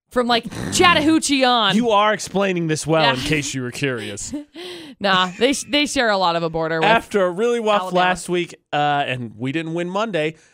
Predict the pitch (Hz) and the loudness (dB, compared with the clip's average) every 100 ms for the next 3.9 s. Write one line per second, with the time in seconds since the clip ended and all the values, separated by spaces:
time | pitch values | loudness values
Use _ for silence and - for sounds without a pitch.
0 | _ - 139 190 175 196 160 170 208 226 | _ -10 -2 -2 -2 -6 -6 -4 -2 -2
1 | 190 170 175 190 180 190 180 170 208 233 | -2 0 2 2 2 -2 0 2 2 2
2 | - 247 220 214 175 185 180 170 160 165 | 0 0 0 0 0 -2 -2 -6 -6 -4
3 | 160 156 156 151 135 147 135 135 143 | -4 -2 -2 -2 -2 -4 -6 -6 -6